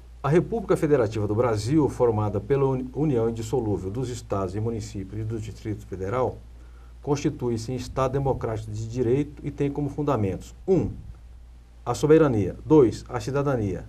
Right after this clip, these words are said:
três, a dignidade da pessoa humana, quatro, os valores sociais do trabalho e da livre iniciativa, cinco, o pluralismo político." Eu te pergunto, após vinte e cinco anos, quais desses princípios, é, funcionam em nosso país?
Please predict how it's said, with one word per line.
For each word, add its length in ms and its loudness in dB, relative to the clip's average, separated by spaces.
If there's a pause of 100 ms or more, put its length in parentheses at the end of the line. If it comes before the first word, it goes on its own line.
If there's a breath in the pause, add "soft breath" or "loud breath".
(240)
três, 480 4
a 60 -2
dignidade 560 -4
da 100 -2
pessoa 340 -4
humana, 300 -8 (460 soft breath)
quatro, 420 -2
os 80 -2
valores 400 2
sociais 360 -4
do 120 -6
trabalho 380 -4
e 20 -6
da 100 -2
livre 240 -2
iniciativa, 580 -8 (360 soft breath)
cinco, 560 -4
o 80 -10
pluralismo 640 -2
político." 500 -8 (460 soft breath)
Eu 100 -2
te 120 -8
pergunto, 600 2 (640)
após 320 -2
vinte 140 0
e 40 -8
cinco 300 -2
anos, 560 -2
quais 220 2
desses 220 0
princípios, 760 -10 (800)
é, 220 -2
funcionam 500 -4
em 60 -2
nosso 180 -6
país? 220 -16